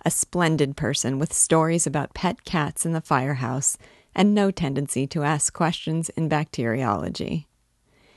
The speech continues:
It was he who showed them how they could smoke in safety. Behind the Clean Up and Prevent Fires exhibit, consisting of a miniature dirty house with red arrows to show where a fire might start,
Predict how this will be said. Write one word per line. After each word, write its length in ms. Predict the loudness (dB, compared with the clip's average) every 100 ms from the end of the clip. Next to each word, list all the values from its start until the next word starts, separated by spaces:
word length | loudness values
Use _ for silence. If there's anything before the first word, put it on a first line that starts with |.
| _
It 80 | 0
was 220 | 2 2
he 340 | 2 2 2 0
who 180 | 0 0
showed 320 | 2 2 2
them 120 | 0
how 180 | 2 2
they 120 | 0
could 220 | -2 -4
smoke 400 | -2 0 0 -4 -4
in 160 | -2 0
safety. 680 | 0 0 -4 -6 -6 -6 _ _ _ _ _ _ _ _ _
Behind 440 | 0 2 4 4 2
the 180 | 0 -2
Clean 380 | -2 2 4
Up 220 | 4 0 -2
and 160 | -4 0
Prevent 360 | 2 2 0
Fires 520 | 0 2 4 2 0 -2
exhibit, 580 | -2 0 0 0 -4 _ _ _ -2
consisting 560 | 0 2 2 2 0
of 120 | 2 2
a 60 |
miniature 440 | 2 2 2 0 0
dirty 380 | 2 2 2
house 420 | 0 0 0 0 -2
with 140 | -2 2
red 280 | 2 4 2
arrows 420 | 0 2 2 0 -2
to 100 | -2
show 240 | 2 2
where 160 | 4 2
a 80 |
fire 340 | 2 4 4 2
might 300 | 2 -2 -2
start, 360 | 2 2 0